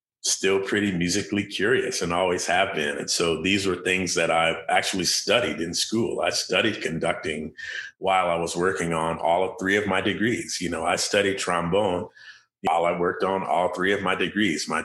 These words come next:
third degree is in trombone, as a matter of fact, my doctorate. And so, you know, it's just the fact that I've remained interested in these things, you know, created those opportunities when they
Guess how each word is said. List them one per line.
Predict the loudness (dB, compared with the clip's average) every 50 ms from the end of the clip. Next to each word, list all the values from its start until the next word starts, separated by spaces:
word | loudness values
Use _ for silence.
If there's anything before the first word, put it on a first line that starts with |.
| -2 0
third | 0 2 2 2
degree | -2 -2 0 0 0
is | 0 0 0
in | 0 0
trombone, | 0 -2 -2 -4 -4 -2 -4 -2 -2
as | -2 -4 -4
a | -4
matter | -4 -4 -4 -4
of | -4
fact, | -2 -2 -2 -2 -4 -8
my | -10 -10 -4
doctorate. | 0 2 2 2 0 -2 -4 -6 -6 -8 _ _ _
And | -2 -2 0
so, | 0 2 2 2 4 4 4 4 2 2 0 -2 -6 -12 _ _
you | -2 0
know, | 2 2 4 2
it's | 2 2 0 0
just | 0 0 0 0 -2 -4 -8 -8 -6
the | -6 -2
fact | 0 2 2 2 0 0
that | 0 0 2
I've | 2 2 2 0 -2 -8 -14 -10 _
remained | -2 -2 0 2 2 2 0 0
interested | 0 -2 -2 0 0 0 0 2 2 2 2
in | 2 2 2
these | 2 2 2 0 0 0
things, | 0 0 2 0 0 0 -2 -4 -6 -6 -10 -12 -12 -14 -14 -6
you | -2 -2
know, | 0 0 0 0
created | -2 -2 -2 0 2 4 4 4 2 0 0
those | 0 0 0 2
opportunities | 2 2 2 2 0 -2 -2 0 0 0 2 2 2 0 0 -2 -4 -4 -2
when | -2 -2 -2
they | -2 -2 -2 -4 -4 -6